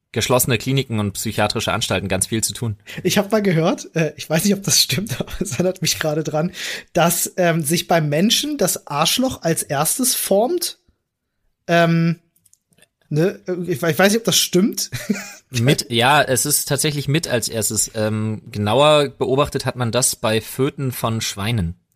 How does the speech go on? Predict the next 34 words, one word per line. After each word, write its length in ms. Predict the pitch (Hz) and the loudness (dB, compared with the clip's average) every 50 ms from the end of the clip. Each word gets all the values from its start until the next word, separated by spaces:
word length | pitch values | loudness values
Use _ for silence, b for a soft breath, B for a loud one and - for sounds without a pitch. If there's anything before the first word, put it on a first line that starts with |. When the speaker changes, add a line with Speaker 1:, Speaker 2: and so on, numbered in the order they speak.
| _ _ _ _ | _ _ _ _
Speaker 2:
Ah, 440 | _ 151 185 220 196 170 147 127 131 | _ -2 0 0 0 0 -2 -4 -6
okay. 400 | 127 - - 175 147 120 107 - _ _ _ | -8 -6 -6 -4 -4 -4 -6 -10 _ _ _
Das 120 | - - 160 | -12 -10 -8
ist 120 | 151 - | -6 -6
ja 120 | 139 120 | -6 -8
witzig, 260 | 123 117 - 131 127 - | -8 -10 -10 -10 -4 -2
weil, 180 | 143 143 143 B B B B - | -2 -2 -2 B B B B -2
weil 140 | 165 170 | 0 0
Speaker 1:
Mhm. 20 | 165 | 2
Speaker 2:
sich 100 | 175 175 | 2 4
dann 220 | 202 175 185 208 | 4 4 4 2
irgendwie, 200 | 196 170 156 180 | 2 0 0 0
das 160 | 165 170 170 | 0 0 0
ist 80 | 190 147 | 0 0
ja 60 | 185 | 0
die 140 | 147 175 190 | 0 0 0
Öffnung 220 | 185 180 226 202 | 0 2 2 2
und 100 | 185 165 | 2 2
dann 200 | 165 160 175 - - 156 - | 0 -2 -2 -6 -10 -16 -10
formt 300 | - - 180 180 190 - | -2 0 0 2 2 0
sich 160 | 185 190 165 | -2 -2 -2
alles 120 | 170 180 | -2 -4
andere 180 | 175 160 160 151 | -2 -2 -2 -2
drumherum. 300 | 156 165 165 147 170 190 | 0 0 0 0 -2 -2
Ich 120 | 175 - | 0 0
hab 100 | 175 - | 0 0
keine 220 | - - 269 226 202 | 2 2 4 4 4
Ahnung, 200 | 208 240 240 196 | 4 4 2 0
ob 120 | - - | 0 0
das 120 | 196 185 - | -2 0 0
stimmt. 60 | - - | 0 0
Speaker 1:
Ja, 80 | 135 151 | 2 2
das 140 | 156 - | 2 2
Pro-, 180 | - - 151 | 0 -2 -6